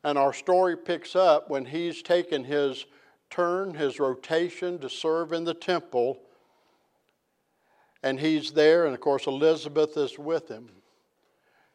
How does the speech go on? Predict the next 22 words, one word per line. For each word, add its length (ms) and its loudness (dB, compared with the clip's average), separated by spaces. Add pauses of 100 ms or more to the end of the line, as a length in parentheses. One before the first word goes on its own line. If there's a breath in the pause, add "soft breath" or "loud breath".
(1200 loud breath)
And 360 4
to 160 -6
focus 500 6
on 220 4
Elizabeth, 640 0
no-, 300 2 (100)
Luke 340 -2
notes 380 -2
that 180 0
Elizabeth 640 -2
was 200 -6
of 160 0
the 100 -4
tribe 460 0
of 100 -4
Aaron. 480 -2 (380)
Aaron 400 -2
was 260 -4
the 80 -8
first 400 -6
priest, 540 -8
uh, 300 -6